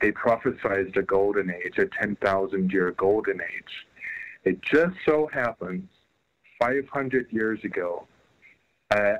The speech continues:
a golden avatar of Krishna appeared called Lord Chaitanya, um, C A I T A N Y A. He's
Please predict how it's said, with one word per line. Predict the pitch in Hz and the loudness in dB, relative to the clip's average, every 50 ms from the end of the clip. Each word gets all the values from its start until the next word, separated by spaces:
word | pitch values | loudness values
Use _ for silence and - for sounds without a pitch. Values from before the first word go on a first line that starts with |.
| - | 0
a | 110 104 98 98 - | -2 -4 -4 -2 -2
golden | - 120 120 127 135 131 123 120 113 | 0 2 2 2 2 2 0 0 0
avatar | 110 110 107 117 117 - - 107 101 101 | -2 -2 -2 -2 -4 -2 0 0 2 2
of | 98 - | 0 -2
Krishna | - - 104 98 - - - 101 95 92 92 92 | -2 -2 -2 -2 -2 -2 -4 -2 -2 -2 -2 -4
appeared | 98 - - 104 95 95 95 | -4 0 2 2 2 0 0
called | - 104 95 92 92 | -2 -2 -2 0 0
Lord | 98 98 104 110 117 123 | 0 2 2 2 0 -2
Chaitanya, | - - 117 101 95 - - 104 98 95 98 98 90 87 87 - _ _ - | -2 0 0 0 0 -2 -2 -2 -2 0 0 -2 -2 -4 -6 -8 _ _ 0
um, | 98 95 90 92 90 - - - | 0 0 0 0 -4 -6 -4 0
C | - 120 120 123 123 127 127 123 - - - | 2 4 4 4 4 2 0 -2 -4 -2 0
A | 107 104 104 104 | 2 2 2 2
I | - 101 101 98 101 101 104 104 - _ - - - | 0 0 0 0 2 0 0 -2 -6 _ -12 -6 -2
T | 120 110 107 107 107 - - | 0 2 2 2 0 0 0
A | 110 104 101 98 95 101 | 2 2 2 2 2 0
N | 101 98 101 98 | 0 0 0 2
Y | 95 95 95 95 95 98 - | 2 2 2 2 2 0 0
A. | 98 95 95 98 104 - _ _ - - - - - - - - - | 0 0 0 0 -2 -4 _ _ -16 -14 -14 -12 -12 -14 -14 -6 0
He's | - 123 117 | 2 2 2